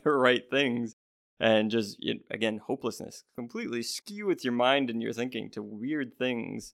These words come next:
but even within that, God being faithful. And when I look at going from the point of just, "Oh, I screwed up being a Christian even after he saved me, and I knew what everything was, and then now he's restored me to the point of being a pastor and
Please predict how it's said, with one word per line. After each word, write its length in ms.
but 180
even 280
within 280
that, 280
God 340
being 340
faithful. 460
And 60
when 120
I 80
look 200
at 140
going 260
from 160
the 60
point 260
of 80
just, 320
"Oh, 300
I 160
screwed 480
up 180
being 340
a 60
Christian 640
even 300
after 380
he 120
saved 280
me, 240
and 120
I 60
knew 160
what 120
everything 460
was, 300
and 160
then 120
now 180
he's 260
restored 420
me 120
to 120
the 100
point 360
of 220
being 300
a 40
pastor 720
and 360